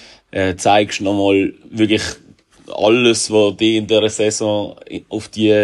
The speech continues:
in die Ausgangslage gebracht hat. Also das, äh, schnelle Umschalten, das, äh, hartnäckige, das schnell, ähm, auch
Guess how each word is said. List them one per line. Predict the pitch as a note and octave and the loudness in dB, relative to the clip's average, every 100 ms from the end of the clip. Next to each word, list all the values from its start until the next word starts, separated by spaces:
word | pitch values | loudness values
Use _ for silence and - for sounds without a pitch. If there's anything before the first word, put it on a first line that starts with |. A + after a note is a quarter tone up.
| G2+ F#2+ | 0 -4
in | A2 | -4
die | A2 | 0
Ausgangslage | G#2+ A2+ A2+ G#2+ G2+ G2 - | 0 -2 -6 -4 -2 -2 -2
gebracht | A2 A#2 - | -2 -2 0
hat. | A#2+ A2+ - _ - - - _ - | -2 -2 -8 _ -20 -20 -20 _ -8
Also | G2 F#2 | -6 -4
das, | F#2+ F#2+ - | -4 -4 0
äh, | G2 G2 F#2+ F#2+ | 2 4 4 2
schnelle | - A2+ A2+ A#2+ A#2 | -2 0 2 2 2
Umschalten, | A2+ A#2 - G#2+ G2+ G2+ - G2+ G2+ F#2+ | 0 -4 -2 0 0 -2 -4 -2 -2 -4
das, | G2 G2 - - - | -6 -6 -8 -12 -14
äh, | C2+ - | -14 -8
hartnäckige, | G2+ G2+ F#2+ G2+ F#2+ G2 F2+ F#2+ F#2 | -4 -4 -4 -8 -10 -10 -8 -6 -6
das | F#2+ - - | -8 -10 -14
schnell, | - G2+ F#2+ - | -10 -6 -6 -4
ähm, | G2 G2 F#2+ | -4 -4 -4
auch | F#2 F#2+ F#2+ | -4 -4 -4